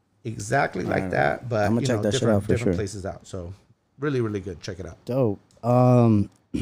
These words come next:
Speaker 2: that's all we got for today, guys.
Speaker 1: That is it.
Speaker 2: Um, thanks for joining us as usual. Thanks for, uh, supporting us. Definitely for that. Um, we got some more things coming on.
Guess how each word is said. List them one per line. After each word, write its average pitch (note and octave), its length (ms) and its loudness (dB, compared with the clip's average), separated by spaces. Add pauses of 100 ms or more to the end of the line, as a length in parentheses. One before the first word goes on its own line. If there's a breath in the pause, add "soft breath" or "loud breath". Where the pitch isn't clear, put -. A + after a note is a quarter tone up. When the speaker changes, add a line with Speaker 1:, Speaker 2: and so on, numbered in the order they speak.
(180)
Speaker 2:
that's C#3+ 200 0
all G3 100 2
we F#3+ 80 4
got D#3+ 220 4
for - 80 0
today, F#2+ 220 2
guys. G#2 320 4 (280 loud breath)
Speaker 1:
That A#2 100 -16
is A#2+ 120 -8
it. F#3 300 -6
Speaker 2:
Um, G2+ 300 4
thanks A#2 260 2
for A2+ 140 0
joining G#2+ 400 4
us C3+ 180 0
as A#2 280 0
usual. A#2 560 0 (180)
Thanks G#2 180 0
for, F#2+ 300 0
uh, F2+ 400 -2
supporting A#2+ 500 4
us. G#2+ 380 0
Definitely A2+ 440 4
for G2 160 -2
that. G#2 380 6
Um, F#2+ 380 4 (460 soft breath)
we G#2+ 100 2
got C3+ 160 4
some C3+ 120 2
more B2+ 200 6
things D3 240 4
coming C3 280 4
on. A#2 380 6